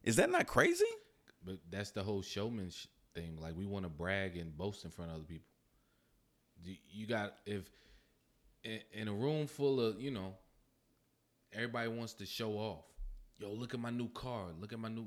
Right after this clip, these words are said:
Speaker 2: you know, I just got the new job." They don't wanna say, they don't wanna talk to you and try to help you get to where they at. They wanna get to where they at and look down on you and be like, "Ha ha, I'm here now." <laughs> So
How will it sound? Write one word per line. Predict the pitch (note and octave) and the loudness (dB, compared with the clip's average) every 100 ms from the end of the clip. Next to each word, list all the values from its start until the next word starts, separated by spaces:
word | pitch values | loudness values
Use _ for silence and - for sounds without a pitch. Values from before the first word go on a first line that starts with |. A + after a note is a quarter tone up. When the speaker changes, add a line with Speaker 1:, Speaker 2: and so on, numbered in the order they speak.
| - | -8
Speaker 2:
you | A2+ | -8
know, | G#2+ | -8
I | |
just | G#2 G#2 | -8 -8
got | G#2+ | -8
the | G#2+ | -6
new | A2 G#2 | -4 -4
job." | F#2+ B2 A2+ F#2 | -2 0 0 4
They | |
don't | B2+ B2+ | 4 4
wanna | A#2 A2 | 0 -4
say, | - A2 G#2 F#2+ - _ _ - _ _ _ - | -4 -2 -2 -4 -8 _ _ -20 _ _ _ -4
they | A#2 | 0
don't | C#3+ | 2
wanna | C3 G#2+ | 2 0
talk | - A#2+ A2 | 0 0 0
to | |
you | G2+ B2 | 0 2
and | A#2 | 0
try | - G#2 | 0 0
to | F#2 | 0
help | G#2+ F#2 | 0 0
you | A#2+ | -2
get | A#2+ F#2+ | -4 -6
to | F2 | -6
where | F2+ | -6
they | F2 F2 | -4 -4
at. | F2+ G2+ | -6 -4
They | A2+ | -2
wanna | B2+ G2+ | -2 -2
get | A2+ F#2 | -4 -4
to | |
where | G2+ A#2 | -2 0
they | B2 | 2
at | A2+ G2+ | 2 0
and | G2+ | -2
look | A2 F#2 | -2 -2
down | A2+ A#2 | -2 -2
on | G#2+ | -2
you | |
and | G#2 | -4
be | F#2+ | -2
like, | F2+ - B2+ | -4 -2 -2
"Ha | A#2 | 0
ha, | B2+ A#2 - - - - _ - | 2 2 0 -12 -20 -20 _ -4
I'm | A2+ A2+ | 0 4
here | C3+ D3+ | 6 6
now." | C3 D3 B2+ B2 - _ - - - - _ - _ _ - | 6 4 2 -4 -12 _ -20 -20 -20 -20 _ -20 _ _ -8
<laughs> | - - - | -8 -10 -8
So | - - G#3+ | -6 -6 -10